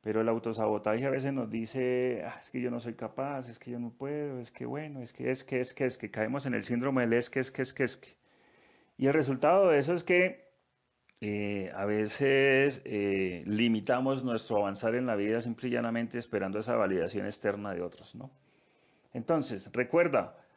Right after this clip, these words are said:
lo que se ve en un hombre y lo que puede ser son dos cosas diferentes. Hoy quiero invitarte a que vayas más allá con la gente, con las personas. Estamos conectados, de alguna u otra forma estamos conectados. Y por eso es importante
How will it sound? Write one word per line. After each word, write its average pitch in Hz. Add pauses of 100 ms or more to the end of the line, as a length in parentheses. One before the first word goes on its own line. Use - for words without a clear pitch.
(180)
lo 127
que 131
se 123
ve 156
en 117
un 147
hombre 113
y 120
lo 117
que 107
puede 147
ser 180
son 127
dos 127
cosas 117
diferentes. 92 (320)
Hoy 110
quiero 143
invitarte 135
a 135
que 131
vayas 127
más 131
allá 123
con 123
la 107
gente, 98 (320)
con 98
las 92
personas. - (340)
Estamos 135
conectados, 107
de 101
alguna 127
u -
otra 135
forma 127
estamos 120
conectados. - (560)
Y -
por 107
eso 135
es 123
importante 151